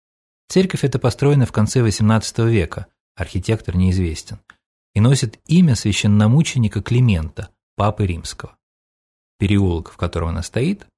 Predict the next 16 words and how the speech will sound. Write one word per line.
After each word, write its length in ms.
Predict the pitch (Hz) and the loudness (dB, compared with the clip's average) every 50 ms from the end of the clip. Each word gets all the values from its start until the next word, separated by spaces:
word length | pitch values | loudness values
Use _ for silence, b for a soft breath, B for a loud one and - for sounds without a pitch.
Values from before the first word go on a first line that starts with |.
| _ _ _ _ - | _ _ _ _ -8
называется 460 | 90 92 90 101 113 131 - - - | -6 -4 -2 -2 -2 -2 -4 -8 -12
Климентовским. 800 | - - 98 104 107 101 95 87 82 - - - - - - _ _ _ _ _ _ _ _ _ _ _ _ _ | -4 -2 -2 0 0 -2 -4 -6 -10 -10 -12 -16 -16 -16 -20 _ _ _ _ _ _ _ _ _ _ _ _ _
Святой 360 | - - 107 98 - 101 92 87 | -4 -2 -2 0 2 0 0 0
Климент 580 | - 104 104 127 156 185 196 196 - - - _ _ _ _ _ _ _ - | 0 0 2 2 4 4 2 2 0 -4 -20 _ _ _ _ _ _ _ -2
был 160 | - 151 180 | 0 2 4
одним 300 | 170 131 120 139 160 156 | 4 4 4 4 4 4
из 140 | 123 - - | 4 2 -2
первых 360 | - - 151 160 160 139 104 | 0 0 0 2 2 0 0
блюстителей 600 | 104 104 104 - - - 143 135 - 123 110 104 92 | 0 0 -2 -2 -2 -4 -4 -4 -2 -2 -2 -2 -2
престола 460 | - 98 95 - - 113 117 117 107 | -2 -4 -4 -2 0 0 0 0 0
святого 420 | - - 95 90 - 98 98 95 | -2 -4 -4 -2 0 0 0 0
Петра, 400 | 95 104 95 - 92 80 - - _ _ _ _ _ _ _ _ - | 0 -2 -4 -4 -4 -6 -6 -8 _ _ _ _ _ _ _ _ 0
то 60 | 110 | 0
есть 200 | 127 127 - - | 0 0 0 -2
римским 380 | 107 101 98 - - - 110 104 | -2 -2 -2 -2 -2 -2 -4 -2
папой. 380 | - 92 78 - - - _ | -2 -4 -6 -6 -10 -20 _